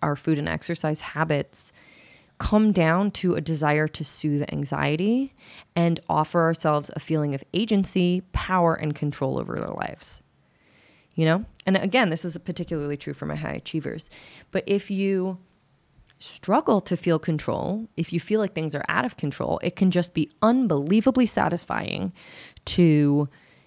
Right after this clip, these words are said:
you know, um, eh, do the face mask and pull out all of the little junk in your pores, or to, uh, clean up your, you know, do laundry and put everything away and,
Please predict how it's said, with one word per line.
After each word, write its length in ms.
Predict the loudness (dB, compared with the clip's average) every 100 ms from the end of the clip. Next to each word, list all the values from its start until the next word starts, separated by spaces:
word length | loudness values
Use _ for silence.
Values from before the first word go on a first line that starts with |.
| _
you 160 | -4 0
know, 320 | 2 2 0 -2
um, 400 | -2 -2 -4 -4 -8 -14 _ _ _ _ -20 -20 _ _ _ _
eh, 200 | -2 -2 -2 -2 4
do 160 | 6
the 80 | 6
face 280 | 6 4 4
mask 320 | -2 -2 0
and 160 | 2 4
pull 200 | 4 0
out 160 | -8
all 180 | -6 -8
of 100 | -8
the 80 | -8
little 200 | -6 -4
junk 340 | 0 0 2
in 100 | 2
your 140 | 2 4
pores, 600 | 2 2 -4 -8 -12 -16 _ _ -20 -20 -20 _ 2
or 340 | 6 6 4
to, 800 | 0 -2 0 2 4 2 2 0 -2 _ _ _
uh, 340 | -2 0 0 -2 -6 -14 -18 -12
clean 320 | 0 4 6
up 200 | 4 2
your, 400 | 2 4 2 -2
you 160 | 0 2
know, 100 | 2
do 160 | 2 2
laundry 320 | 2 2 2
and 120 | 0
put 100 | 2
everything 320 | 2 0 0
away 380 | 0 2 0 0
and, 180 | 0 -4